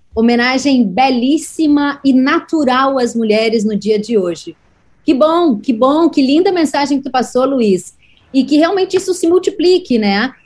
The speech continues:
E estamos vivendo o século vinte e um. Não era assim, gente. <laughs> Vamos combinar que hoje tá mais legal, né? Hoje tem mais mulheres. Não foi assim. O Luiz traz hoje uma situação que é real,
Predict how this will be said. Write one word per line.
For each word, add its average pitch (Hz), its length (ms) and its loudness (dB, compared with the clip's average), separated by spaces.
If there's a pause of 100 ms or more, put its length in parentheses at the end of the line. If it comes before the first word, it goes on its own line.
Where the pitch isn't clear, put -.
E 277 380 2
estamos 339 420 0
vivendo 285 400 0
o 240 60 -2
século 233 340 -2
vinte 208 280 -2
e 226 40 2
um. 165 160 -2 (460)
Não 262 180 2
era 339 200 0
assim, 392 360 2
gente. 226 600 -2 (420)
<laughs> 392 400 -10
Vamos 277 220 0
combinar 339 400 0
que 311 80 -4
hoje 311 180 4
tá 311 140 -4
mais 294 200 0
legal, 277 800 0
né? 208 380 0
Hoje 247 340 0
tem 277 140 -4
mais 247 260 -4
mulheres. 240 880 0 (240)
Não 285 220 -2
foi 311 380 -2
assim. 190 500 -2 (260)
O 214 60 -4
Luiz 262 300 2
traz 285 340 -2
hoje 269 320 2
uma 247 140 0
situação 214 680 -2
que 247 120 -4
é 220 100 2
real, 196 640 -2